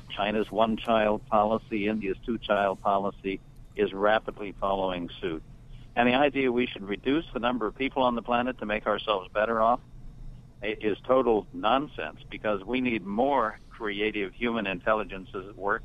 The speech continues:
not fewer. And if you want to visit the future of depopulation, go to Japan today, where they are desperately trying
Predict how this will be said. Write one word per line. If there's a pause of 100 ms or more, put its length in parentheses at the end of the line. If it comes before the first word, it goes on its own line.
not (200)
fewer. (760)
And
if
you
want
to
visit (240)
the
future
of
depopulation,
go
to
Japan
today, (580)
where
they
are (480)
desperately
trying